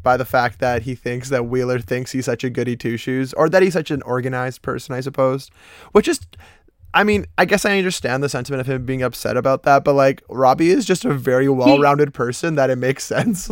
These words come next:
Speaker 1: Like,
Speaker 2: Yeah. He, like, he, he absolutely is that person, but, like, you don't want your principal to notice,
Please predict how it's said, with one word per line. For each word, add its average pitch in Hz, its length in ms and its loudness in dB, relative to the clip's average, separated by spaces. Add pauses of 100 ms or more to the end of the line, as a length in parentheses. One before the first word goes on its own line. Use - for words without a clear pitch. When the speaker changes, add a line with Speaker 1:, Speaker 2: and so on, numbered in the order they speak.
Speaker 1:
Like, 156 360 2
Speaker 2:
Yeah. 233 360 -8
He, 285 120 6
like, 269 440 4
he, 254 460 -2
he 247 160 2
absolutely 269 580 2
is 202 160 -2
that 226 220 4
person, 247 340 2
but, 233 80 4
like, 220 160 2
you 220 80 0
don't 240 180 2
want 226 160 4
your 220 100 0
principal 185 540 -6
to - 80 -4
notice, - 600 -6